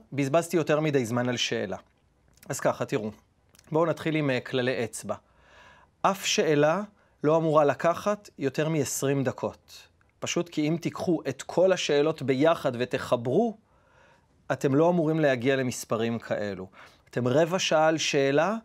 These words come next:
זה כנראה כבר יותר מדי זמן, בהנחה אבל שיש שאלות שכן ילכו יותר מהר, עשרים דקות אמור להיות לרובכם גבול עליון. שוב,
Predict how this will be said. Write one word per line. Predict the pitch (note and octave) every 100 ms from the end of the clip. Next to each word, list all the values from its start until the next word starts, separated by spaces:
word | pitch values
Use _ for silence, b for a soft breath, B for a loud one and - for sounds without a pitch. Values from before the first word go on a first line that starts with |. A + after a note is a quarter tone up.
| b b b -
זה | B2+
כנראה | D#3 D#3+ D3 C#3+ F#3+
כבר | F#3 G3
יותר | F#3+ F3+
מדי | F3+ E3 D3
זמן, | C3+ F#3+ G#3
בהנחה | E3 D3+ F3+
אבל | F#3 F3
שיש | - E3 -
שאלות | D#3+ E3
שכן | - C#3+ F#3+ F3
ילכו | D3 - E3
יותר | C#3 - D3+
מהר, | D3 D#3+ A3 A#3+ b b b b b -
עשרים | - - G3 G3
דקות | F3 F#3+ G3+ -
אמור | C#3 D#3+ D#3+
להיות | D#3 D#3
לרובכם | D#3+ A#2+ A2 - - G3 G3+ G3+ F#3+ b b b b -
גבול | A#2+ C#3 D3
עליון. | A#2 C#3+ A3+ C4+ C#4 b b -
שוב, | - C#3+